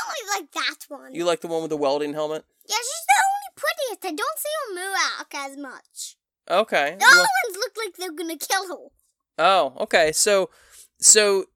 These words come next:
Speaker 2: is this, d-, would you want this? Would you want me to buy this for you or no?
Speaker 1: No.
Speaker 2: No?
Speaker 1: Buy me a prettier one.
Speaker 2: B-, buy you a prettier
Speaker 1: Please,
Speaker 2: one.
Speaker 1: please.
Speaker 2: Okay. So it sounds like you're looking for Eldar or Sylvaneth or some army like that.
Speaker 1: I just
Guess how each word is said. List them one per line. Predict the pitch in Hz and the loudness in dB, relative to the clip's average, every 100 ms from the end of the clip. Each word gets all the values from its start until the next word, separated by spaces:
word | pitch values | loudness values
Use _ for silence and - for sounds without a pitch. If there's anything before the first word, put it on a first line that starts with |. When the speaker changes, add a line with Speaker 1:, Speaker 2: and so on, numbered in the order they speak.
| _ - | _ -2
Speaker 2:
is | 190 170 156 | 0 0 2
this, | 208 254 - | 2 2 0
d-, | - 139 - | -4 -12 -10
would | 185 185 | -8 -6
you | 196 226 | -6 0
want | 196 214 208 | 0 2 4
this? | 247 277 - 190 | 2 2 -4 -6
Would | 190 202 | -10 -4
you | |
want | 202 202 | -4 -2
me | |
to | 196 | -4
buy | 175 175 | 0 0
this | 214 - | 0 -4
for | - | -4
you | 285 277 | -4 -2
or | 180 | -2
no? | 156 131 120 _ _ _ 311 | -4 -4 -8 _ _ _ -14
Speaker 1:
No. | 320 277 - _ _ _ | -12 -14 -20 _ _ _
Speaker 2:
No? | - 311 151 | 0 2 4
Speaker 1:
Buy | - 349 | 4 4
me | 440 440 | 2 -4
a | |
prettier | - 392 359 311 | -6 -8 -8 -8
one. | 285 277 196 277 _ 165 | -10 -12 -16 -20 _ -10
Speaker 2:
B-, | 160 185 | 0 0
buy | 165 156 | 2 0
you | 170 | 0
a | 175 | -2
prettier | - 202 180 165 | -2 0 2 4
Speaker 1:
Please, | - | 4
Speaker 2:
one. | - - | 4 2
Speaker 1:
please. | 427 453 523 494 403 | 0 4 8 8 6
Speaker 2:
Okay. | 320 156 - 120 120 - - | 2 2 2 0 -2 -12 -10
So | - | -2
it | 208 | 4
sounds | 262 277 | 6 6
like | 240 226 | 4 4
you're | 214 | 4
looking | 208 - 202 190 | 4 2 0 0
for | 175 190 180 | -4 -2 2
Eldar | 170 170 170 170 165 160 | 2 4 4 6 6 4
or | 147 147 | 0 0
Sylvaneth | - 147 143 139 143 135 139 | 0 0 0 0 0 -2 -4
or | |
some | - 143 | -2 -2
army | 135 131 131 | -2 -4 -6
like | 127 123 | -6 -4
that. | 131 123 120 | -4 -4 -2
Speaker 1:
I | |
just | - 880 | -2 -2